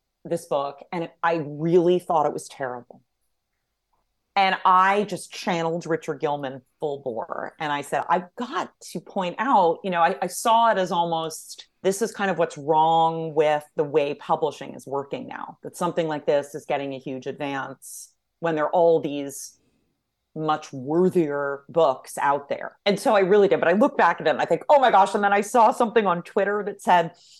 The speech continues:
someone said, This is my code in reviewing. I will never publish, an editor said, a ne-, a terribly negative review of a debut book.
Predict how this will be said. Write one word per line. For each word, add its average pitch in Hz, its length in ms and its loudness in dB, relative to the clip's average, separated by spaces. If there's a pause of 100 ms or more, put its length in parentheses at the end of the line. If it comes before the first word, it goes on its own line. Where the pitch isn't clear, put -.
(120)
someone 214 380 0
said, 175 220 2
This 226 160 2
is 285 140 -4
my 247 140 0
code 190 460 2
in 147 140 -8
reviewing. 151 600 -6
I 180 60 0
will 185 280 -2
never 220 600 0 (680)
publish, 180 880 -2
an 180 140 -8
editor 160 300 -4
said, 156 360 -10
a 170 60 -6
ne-, 190 300 0
a - 240 -4
terribly 233 640 4
negative 175 380 2
review 165 320 0
of 139 80 -2
a 139 60 -4
debut 139 440 -4
book. - 380 -8